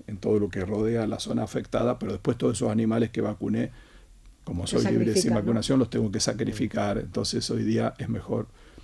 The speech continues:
Speaker 1: aceptado el concepto de la vacuna para la vida, para mantener los animales, para mantener la productividad a través de la vacuna.
Speaker 2: Estaba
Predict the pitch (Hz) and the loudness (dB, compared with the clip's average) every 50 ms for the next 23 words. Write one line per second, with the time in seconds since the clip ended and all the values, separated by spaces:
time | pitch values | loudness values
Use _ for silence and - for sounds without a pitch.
0 | - - - - - - - - - - 110 - - - 101 - - - 110 110 | -20 -20 -20 -20 -20 -20 -20 -16 -6 -4 0 2 2 2 0 0 2 0 2 2
1 | 107 107 120 - - - - - - - 101 - - 104 - - - 95 - - | 4 2 0 0 -2 -6 -12 -12 -8 -8 -8 -6 -6 -6 -4 -2 -2 -2 -2 0
2 | 113 107 98 95 101 107 147 - - - - - - 160 123 101 95 92 95 95 | -2 -2 0 0 -2 -4 -4 -8 -16 -20 -20 -16 -12 -8 -4 -2 -2 -2 -2 -2
3 | - 113 110 110 107 - 98 87 90 90 90 90 95 90 85 82 85 - - - | -2 0 0 0 0 0 -2 -4 -4 -4 -6 -6 -4 -6 -6 -6 -8 -12 -16 -20
4 | - - - - 82 85 85 90 92 82 - 101 95 107 120 117 113 107 113 113 | -20 -12 -8 -8 -6 -4 -4 -4 -4 -4 -4 -2 0 2 2 2 2 2 2 2
5 | 113 113 117 117 117 113 120 117 117 - - 87 85 85 85 85 - 95 107 110 | 2 2 4 4 4 4 4 2 0 -2 -8 -8 -6 -6 -8 -6 -6 -4 -2 -2
6 | 110 110 98 - 113 113 107 - 123 107 110 101 107 - - - - - - - | -2 -2 -2 0 -2 -2 0 -2 -2 -2 0 0 -2 -2 -6 -10 -12 -12 -10 -10
7 | - - 85 - - - - 92 92 95 - - 92 92 - - - - - - | -10 -10 -10 -10 -10 -10 -10 -10 -12 -12 -10 -10 -12 -12 -12 -16 -20 -20 -20 -18
8 | - - - - - - - - - 214 - - - 196 220 269 294 294 285 254 | -18 -16 -16 -18 -18 -16 -12 -6 -4 -4 -2 -2 -2 -4 -2 -2 -2 -2 -2 -4
9 | - | -4